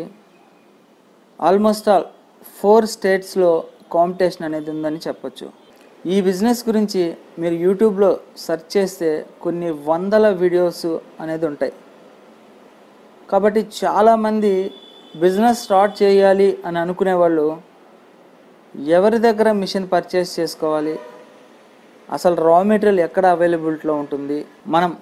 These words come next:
ఈ బిజినెస్ని ఎట్లా start చేయాలి, Profits ఏ విధంగా ఉంటాయి,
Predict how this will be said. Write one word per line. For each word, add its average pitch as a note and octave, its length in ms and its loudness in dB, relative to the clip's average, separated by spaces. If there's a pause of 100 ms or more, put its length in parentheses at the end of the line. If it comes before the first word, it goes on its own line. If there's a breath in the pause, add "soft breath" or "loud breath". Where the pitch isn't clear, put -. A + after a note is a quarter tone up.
ఈ - 20 2 (100)
బిజినెస్ని F#3+ 500 -4 (280)
ఎట్లా G#3 220 0 (120)
start E3+ 360 0
చేయాలి, D#3 360 -2 (840)
Profits G3+ 560 0
ఏ - 100 6
విధంగా E3+ 380 -4
ఉంటాయి, D3 380 -6